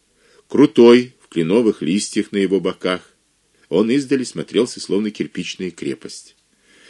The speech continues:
Я порылся в земле, в полуразрушенных землянках, нашёл крестик.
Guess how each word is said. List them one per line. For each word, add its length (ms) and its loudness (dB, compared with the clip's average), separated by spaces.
Я 140 4
порылся 420 4
в 60 -4
земле, 720 0
в 40 -20
полуразрушенных 800 -4
землянках, 800 -4
нашёл 420 2
крестик. 760 -8